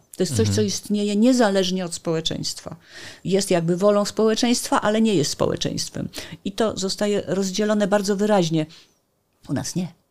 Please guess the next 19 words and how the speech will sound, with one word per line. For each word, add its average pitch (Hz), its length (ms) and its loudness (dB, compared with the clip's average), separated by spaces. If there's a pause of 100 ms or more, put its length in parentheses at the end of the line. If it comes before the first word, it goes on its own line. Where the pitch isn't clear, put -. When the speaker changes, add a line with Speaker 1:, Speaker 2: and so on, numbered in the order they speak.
(300)
Speaker 2:
To 180 80 2
jest 170 120 2
Speaker 1:
U 175 40 -2
nas 175 120 2
Speaker 2:
fascynujące, 202 500 4
Speaker 1:
nie. 107 40 -2
Speaker 2:
bo 117 80 -2
to 139 120 -2
przynosi 165 280 -2
Speaker 1:
Tak. - 100 4
Speaker 2:
ogromne 165 340 2
konsekwencje. 147 680 2
Można 135 240 0
by 127 60 -6
się 151 140 0
zastanawiać 120 680 0
nawet 110 300 0
nad 101 260 0
tym, 131 180 2